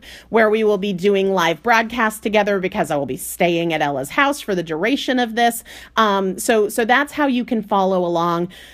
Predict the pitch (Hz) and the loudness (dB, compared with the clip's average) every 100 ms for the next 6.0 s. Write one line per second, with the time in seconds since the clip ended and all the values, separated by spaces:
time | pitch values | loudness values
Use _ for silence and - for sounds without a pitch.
0 | - - 294 285 240 381 - 466 440 302 | -16 -2 2 2 0 -4 -4 -2 0 0
1 | 220 202 202 175 - - - _ _ _ | 0 0 0 0 -2 -10 -20 _ _ _
2 | _ _ 220 - 277 254 254 220 196 170 | _ _ -4 -2 0 2 2 2 2 0
3 | 170 160 - - - - _ _ _ 370 | -2 -4 -6 -8 -14 -14 _ _ _ 0
4 | - 392 - 240 220 190 170 156 139 143 | 2 0 -2 0 -2 0 0 0 -2 -4
5 | 143 - 262 269 262 226 214 196 185 381 | -8 -4 0 2 2 2 2 2 4 2